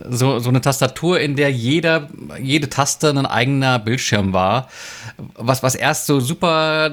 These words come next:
do-, doll und knallbunt und, ähm, als will man haben irgendwie im Raum stand, aber ja, zur Vaporware verkam, da wurde Jahre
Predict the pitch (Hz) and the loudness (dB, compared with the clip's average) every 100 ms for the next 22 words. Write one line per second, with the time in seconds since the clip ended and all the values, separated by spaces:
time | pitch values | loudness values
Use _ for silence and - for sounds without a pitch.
0 | 139 - 107 - - 143 147 165 143 135 | -4 -4 -4 -6 -4 0 0 0 -4 -4
1 | - 131 147 131 151 165 165 - 139 135 | -2 0 0 2 0 0 -2 -4 0 0
2 | 131 127 123 - 131 - - - _ - | 0 0 0 0 -2 -4 -10 -16 _ -2
3 | 139 143 131 120 143 147 107 104 107 104 | 0 2 0 0 0 0 0 0 2 0
4 | 98 98 104 - 107 127 131 - 117 117 | 0 0 0 -2 -2 -2 -4 -4 -2 0
5 | 117 117 - - - _ - 117 110 - | 0 0 -4 -14 -20 _ -6 -2 0 0
6 | 120 110 131 139 110 101 98 98 95 95 | 0 2 2 2 2 0 -2 -4 -4 -2
7 | 104 117 101 104 110 110 110 104 107 127 | 0 0 0 0 0 0 0 0 0 0
8 | 131 117 123 123 104 - | 0 0 0 -2 -4 -8